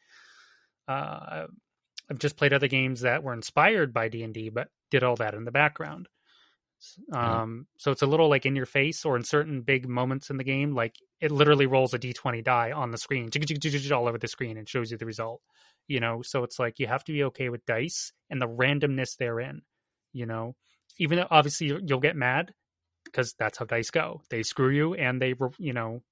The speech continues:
Speaker 1: shower you with goodness in criticals and stuff. Um, but there's an average, of course.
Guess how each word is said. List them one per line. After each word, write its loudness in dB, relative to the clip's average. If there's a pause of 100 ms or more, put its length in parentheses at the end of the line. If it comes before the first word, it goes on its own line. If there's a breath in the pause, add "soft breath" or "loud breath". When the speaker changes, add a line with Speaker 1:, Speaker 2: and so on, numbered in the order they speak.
(140)
Speaker 1:
shower 2
you -4
with -6
goodness 0 (300)
in -8
criticals -2
and -10
stuff. -12 (580 soft breath)
Um, -6 (440)
but 4
there's 4
an 2
average, 6
of -6
course. -8